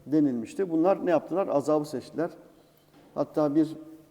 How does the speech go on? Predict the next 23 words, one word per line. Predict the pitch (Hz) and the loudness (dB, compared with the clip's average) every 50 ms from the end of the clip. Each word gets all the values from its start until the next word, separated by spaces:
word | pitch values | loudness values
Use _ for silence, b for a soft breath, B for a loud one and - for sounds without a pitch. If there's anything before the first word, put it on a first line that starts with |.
| _ _ _ _ _ _ _ _ _ _ _ _ | _ _ _ _ _ _ _ _ _ _ _ _
aktörün | - 131 - - - 151 151 139 147 139 135 | -8 -8 -8 -4 -2 0 2 4 2 4 2
videosunu | 143 131 143 139 135 - 151 139 | 2 0 0 -2 -2 -2 -2 -2
izledim | 131 117 107 117 120 123 | -2 -2 -4 -4 -4 -4
yakın | 123 123 - 135 | -6 -6 -8 -8
zamanda. | 113 127 117 113 113 110 113 143 175 190 180 B B B B B B B B B B _ | -6 -6 -8 -6 -6 -6 -4 -4 -6 -6 -8 B B B B B B B B B B _
E, | - 131 127 123 - 62 - 131 | -10 -10 -8 -8 -10 -12 -12 -6
diyor, | 135 165 170 151 - | -2 -2 -2 0 0
"Cennet, | 160 170 175 180 180 175 - | 0 0 0 0 -2 -2 -2
cehennem | 175 170 170 170 175 170 180 | -2 -2 0 0 -2 -2 -2
ne | 190 185 160 | -2 0 0
diyorsun?" | 156 151 139 - - 143 147 | 2 0 2 0 -2 -2 0
diyor. | 160 175 - | 0 0 0
"Ben," | 175 170 170 170 | -2 -2 -2 -4
diyor, | 175 170 | -4 -4
"inanmıyorum | 175 180 180 180 170 156 143 127 123 | -2 -2 -2 -2 0 0 0 0 -2
öyle | 127 123 123 120 | -2 -4 -4 -6
bir | 120 | -6
şey," | - 135 123 113 | -8 -8 -8 -6
diyor. | 127 123 | -6 -4
"Cennet, | 117 139 147 147 147 147 | -2 -2 0 0 -2 -2
cehennem | - 147 143 143 143 143 147 | -4 -4 -4 -2 -2 -2 0
yok," | 151 151 139 - - | 0 -2 -2 -4 -6
diyor. | 131 139 160 | -6 -6 -6